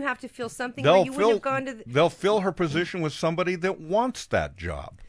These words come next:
Speaker 2: that was, that doesn't feel like they're being put out doing that job.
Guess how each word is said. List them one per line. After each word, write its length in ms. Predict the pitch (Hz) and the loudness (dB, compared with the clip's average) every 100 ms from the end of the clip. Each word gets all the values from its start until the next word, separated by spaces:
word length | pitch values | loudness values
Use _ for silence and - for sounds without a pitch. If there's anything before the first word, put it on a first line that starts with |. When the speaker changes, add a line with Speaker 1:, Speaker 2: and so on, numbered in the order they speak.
| - - - | -20 -20 -6
Speaker 2:
that 160 | 113 131 | 0 2
was, 180 | 147 139 139 - | 2 -2 -6 -8
that 300 | 135 147 135 | 2 2 2
doesn't 320 | 165 151 165 - - - _ | -2 -2 -8 -10 -20 -20 _
feel 240 | 175 170 | -2 2
like 200 | 160 156 | 2 2
they're 180 | 160 - 107 101 | -2 -4 -14 -12
being 240 | 165 156 131 | -4 -2 -2
put 260 | - 180 165 | -6 -4 0
out 460 | 165 175 127 139 120 | 4 4 4 0 -4
doing 380 | 208 208 139 | -2 -2 -2
that 180 | 95 85 | -4 -6
job. 360 | 78 82 73 | -4 -8 -8